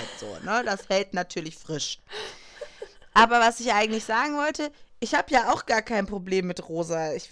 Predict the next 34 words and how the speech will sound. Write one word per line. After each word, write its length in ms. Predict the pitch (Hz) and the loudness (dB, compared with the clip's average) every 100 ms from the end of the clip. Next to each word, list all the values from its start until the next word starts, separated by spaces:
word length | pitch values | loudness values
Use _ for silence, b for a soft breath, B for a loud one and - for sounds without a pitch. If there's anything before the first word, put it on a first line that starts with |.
| - | -6
mag 360 | 190 190 208 | 0 0 0
Rosa 280 | 214 214 208 | -4 -2 -2
total 360 | - 202 214 190 | -4 -8 -6 -6
gerne, 420 | 190 208 254 175 | -2 -2 0 -2
aber 260 | 180 190 185 | -2 -2 -2
ich 160 | - | -4
hatte 240 | 220 220 233 | -8 -8 -12
eh 300 | - 233 269 | -10 -8 -6
die 120 | 247 | -6
ganze 380 | 208 208 214 220 | -4 -6 -6 -8
Zeit 280 | 226 208 - | -4 -4 -6
so 120 | 208 | -8
das, 260 | 202 208 b b b b | -6 -8 b b b b
ach, 300 | 214 226 214 | -10 -8 -6
es 180 | 208 202 | -8 -6
ist 220 | 226 220 _ | -8 -8 _
eh 220 | 214 254 | -6 -4
schon 320 | 262 240 226 214 | -2 -2 -2 -2
so, 420 | 220 220 220 226 - _ _ _ - - _ _ _ _ _ _ _ B B B - | -2 0 -2 -2 -8 _ _ _ -20 -20 _ _ _ _ _ _ _ B B B -12
es 100 | - | -4
ist 260 | 247 - | -4 -2
eh 140 | 233 262 | -2 0
schon 260 | 269 247 | 2 2
so 160 | 220 220 | 0 -2
ein 100 | 233 | -4
Frauenthema 1400 | - - 185 214 233 220 - 214 220 214 196 202 202 214 | -6 -4 0 0 0 -2 -6 -4 -4 -4 -4 -4 -4 -4
und 180 | - 202 | -6 -8
ich, 180 | - - _ - | -12 -20 _ -10
in 140 | 170 | -6
Anführungsstrichen 680 | 175 226 247 214 - 214 185 | -4 -4 -6 -8 -8 -8 -6
eigentlich 240 | 180 220 | -6 -4
natürlich 420 | 208 208 214 202 | -6 -6 -8 -6
nicht, 320 | 226 262 262 | -4 -2 -2
aber, 140 | 214 | -6